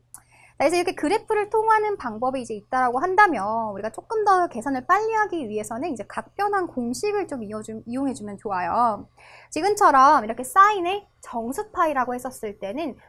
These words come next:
사인이 그대로 사인으로 갑니다. 근데 만약에 얘가 이분의 홀수 파이 형태가 되면은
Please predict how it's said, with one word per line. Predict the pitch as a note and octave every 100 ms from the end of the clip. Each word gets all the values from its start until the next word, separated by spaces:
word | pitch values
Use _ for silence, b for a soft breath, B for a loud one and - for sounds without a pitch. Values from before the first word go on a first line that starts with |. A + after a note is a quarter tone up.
| B
사인이 | F#4+ G4+ G#4+ G4
그대로 | - B3 B3 C4 B3 B3 F#4
사인으로 | - D#4 D#4 C4 B3
갑니다. | - B3 B3+ - _ _ _ _
근데 | - A3+
만약에 | A#3 E4+ G#4+ G4+ F4
얘가 | A3+ G#3+ C4+ A#3 - B B B
이분의 | B3+ C4 D4+ G4+ C#4+ - F3
홀수 | G3 - A#4 A#4 - A4
파이 | - F#4 D#4+ D4+
형태가 | C#4+ C4+ C4+ B3
되면은 | A3+ G3+ F#3+ A3 E4